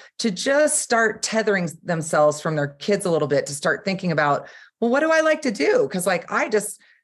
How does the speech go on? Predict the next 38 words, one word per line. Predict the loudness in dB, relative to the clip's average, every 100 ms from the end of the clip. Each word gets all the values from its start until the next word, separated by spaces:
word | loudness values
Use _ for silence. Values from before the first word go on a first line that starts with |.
| _
I've | -4 -2
been | -2
a |
parent | 0 2 2 0
for |
twenty | -4 -2 0
years, | 2 2 2
and | 0
all | -2
of |
a |
sudden | -2 -4
I | -4
came | -2 0
up | 0
for | -2 -2
air | 2 2
and | 2
I'm | 0
like, | -2 0
"I | 0
don't | 0
even | 0 0
know | 0
if | 0
I | 0
like | 0 -2 -4
the | -6
same | -4 -2
things | -2 -4 0
that | 2
I |
did | 0 0 0 2
when | 0
I | -2
became | -2 -2 -2
a |
mom." | -2 -2 -2 -6